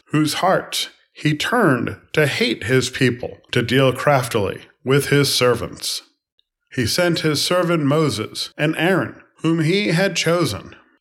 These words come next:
They performed his signs among them, and miracles in the land of Ham. He sent darkness and made the land dark. They rebelled against his words.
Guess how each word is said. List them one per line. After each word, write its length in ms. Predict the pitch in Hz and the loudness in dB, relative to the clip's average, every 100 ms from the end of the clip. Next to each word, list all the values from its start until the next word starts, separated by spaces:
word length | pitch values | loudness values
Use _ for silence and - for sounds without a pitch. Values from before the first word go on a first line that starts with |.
| _ - | _ -6
They 200 | 104 120 | -2 0
performed 680 | 117 113 - 151 151 147 139 | -2 -4 0 2 2 2 0
his 260 | 143 151 - | 0 0 0
signs 640 | 151 156 156 151 151 135 | 0 0 2 2 0 -2
among 460 | - 139 135 131 113 | -2 0 2 2 0
them, 280 | 92 101 - _ - | -4 -8 -18 _ -4
and 240 | 139 135 | 0 2
miracles 640 | 156 202 147 120 - - - _ | 2 2 0 -4 -8 -12 -12 _
in 120 | 127 123 | -4 -2
the 80 | |
land 500 | 113 123 151 156 156 | 0 2 2 4 4
of 120 | 151 - | 2 0
Ham. 480 | 120 110 - 92 - _ | -2 -2 -4 -10 -18 _
He 200 | _ 113 | _ -2
sent 360 | 107 143 139 127 | 2 2 2 2
darkness 640 | 120 127 - - - - - | 2 2 0 -8 -8 -10 -8
and 200 | 101 104 | -4 0
made 540 | 120 139 139 135 - 139 | 0 2 0 -2 -4 -2
the 100 | 139 | -2
land 520 | 117 123 131 127 110 | 0 0 2 0 0
dark. 420 | 113 107 - - - _ _ _ | 0 0 -4 -16 -20 _ _ _
They 120 | 117 | -2
rebelled 760 | 147 160 147 170 135 90 85 - - | 0 2 2 2 0 -2 -8 -14 -8
against 420 | 104 117 123 120 | -2 2 0 2
his 220 | 135 113 | 2 2
words. 680 | 110 104 98 - - - - | 2 2 0 -6 -10 -12 -12